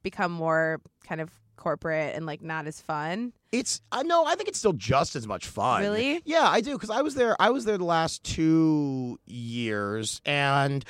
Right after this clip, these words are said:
Speaker 2: I'm not going this year 'cause I'm going to other things, but, like, this,
Speaker 1: Mm-hmm.
Speaker 2: it really, I still have the best time ever. And even when my friends and I took a year off, 'cause I would go with a really big crew, there's, like, at least, like, fifteen of us usually in a house,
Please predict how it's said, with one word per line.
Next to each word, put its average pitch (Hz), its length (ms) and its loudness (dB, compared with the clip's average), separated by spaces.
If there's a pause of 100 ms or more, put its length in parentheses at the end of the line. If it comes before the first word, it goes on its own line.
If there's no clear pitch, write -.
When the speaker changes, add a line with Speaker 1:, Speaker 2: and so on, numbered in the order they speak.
(180)
Speaker 2:
I'm 147 120 2
not 180 160 6
going 170 180 2
this 131 220 -2
year 123 180 2
'cause - 100 -8
I'm 117 320 2
going 117 220 0
to 104 60 0
other 110 180 0
things, 104 260 -4
but, 117 160 2
like, 117 220 4
this, 156 260 0
Speaker 1:
Mm-hmm. 151 160 -14
Speaker 2:
it 143 80 -8
really, 247 340 -2 (340)
I 285 140 -2
still 233 380 0
have 175 200 -2
the 165 80 2
best 139 280 0
time 135 240 0
ever. 135 240 2
And 127 120 -2
even 185 180 -2
when 226 120 2
my 180 100 2
friends 160 280 -2
and 147 140 2
I 143 80 2
took 151 200 -4
a 147 40 -2
year 131 220 0
off, 127 140 2
'cause 135 120 -6
I 143 80 2
would 139 200 -2
go 117 120 -2
with 110 120 -4
a 110 60 -4
really 113 280 -2
big 101 200 -4
crew, 104 300 -4
there's, 104 180 -4
like, 104 140 -4
at 104 100 -6
least, 110 200 -6
like, 101 120 -6
fifteen 104 380 -6
of 101 80 -4
us 95 140 -6
usually 104 340 -4
in 101 60 -6
a 101 80 -4
house, 101 300 -2